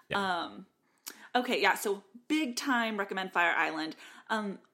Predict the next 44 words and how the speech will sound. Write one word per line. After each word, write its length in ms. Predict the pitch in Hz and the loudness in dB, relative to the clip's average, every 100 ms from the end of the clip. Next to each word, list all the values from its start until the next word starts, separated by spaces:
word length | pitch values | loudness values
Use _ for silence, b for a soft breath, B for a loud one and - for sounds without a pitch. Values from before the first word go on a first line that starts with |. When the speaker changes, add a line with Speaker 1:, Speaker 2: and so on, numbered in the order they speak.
| _ | _
Speaker 2:
this 320 | 185 240 320 | -6 -2 -2
is 80 | 403 | -4
gonna 220 | - 453 | -2 -2
take 180 | - 349 | 0 0
me 140 | 311 | 2
into 200 | 285 277 | 2 2
our 120 | 254 226 | 0 0
T 360 | - 233 214 | -2 -2 -2
V 220 | 185 185 | -2 -2
zone 640 | 170 147 156 147 147 151 165 | -2 0 0 0 -2 -4 0
where, 520 | 185 180 170 170 165 B B B | 0 2 0 -2 -4 B B B
um, 320 | 208 196 180 - | 0 0 -4 -8
one 260 | 190 247 | 0 2
of 120 | 349 359 | 4 2
the 80 | |
stars 480 | 349 - 254 269 311 | 0 2 2 2 2
of 120 | 269 262 | -2 2
Fire 240 | 175 170 | 4 4
Island 500 | - 139 170 165 160 - | 4 2 0 -2 -4 0
is, 480 | 180 175 170 165 - | 2 4 2 0 0
um, 260 | 185 180 175 | 4 4 4
a 60 | - | -4
podcaster 800 | - 277 302 330 311 311 320 311 | 0 2 2 4 2 2 2 2
that 140 | 233 - | 2 4
I, 220 | 151 190 | 6 6
and 260 | 185 190 185 | 4 0 0
comedian 420 | 208 220 240 240 | 2 4 6 6
that 80 | 180 | 6
I've 240 | 156 170 | 6 4
loved 360 | 175 170 170 170 | 6 6 6 2
for 160 | - 165 | -4 -2
years. 420 | 180 240 240 240 | 4 6 6 6
His 140 | 214 | 0
name 160 | 196 160 | 0 0
is 100 | 165 | 0
Matt 240 | 160 - | 2 4
Rogers. 600 | 165 190 202 214 202 196 B B B | 6 6 8 8 8 8 B B B
He 160 | - 226 | 4 6
hosts 340 | 247 202 - | 8 6 8
Las 220 | 170 156 | 6 6
Culturistas 720 | - 170 214 240 240 247 233 | 2 2 6 4 6 4 6
with 160 | 202 180 | 4 6
Bowen 320 | 160 151 165 | 4 4 2
Yang. 480 | 196 220 220 220 | 4 6 6 2